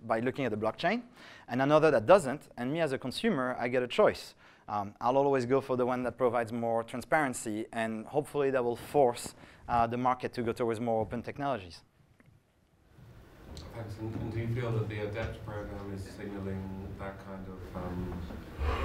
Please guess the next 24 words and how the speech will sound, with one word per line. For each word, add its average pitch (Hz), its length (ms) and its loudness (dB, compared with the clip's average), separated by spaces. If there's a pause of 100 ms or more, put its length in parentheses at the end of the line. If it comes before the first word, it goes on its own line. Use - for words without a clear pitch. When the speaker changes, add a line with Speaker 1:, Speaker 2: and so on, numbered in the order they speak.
(360)
Speaker 2:
move - 120 2
away 101 380 0
from 95 160 -4
the 92 60 -4
value 92 320 -6
of 95 80 -6
the 92 80 -8
personal 95 360 -8
data 90 340 -8
or 90 120 -6 (100)
the 85 140 -10
usage? - 300 -12 (680)
Speaker 1:
Yeah, 117 140 -2
absolutely, 135 640 0
and, 127 260 -2
and, 127 260 -2
but 139 140 2
not 170 160 4
for 170 120 -4
the 151 120 4
reason 143 300 -2
you 131 80 -4
think. 123 300 -6
It's, - 300 -12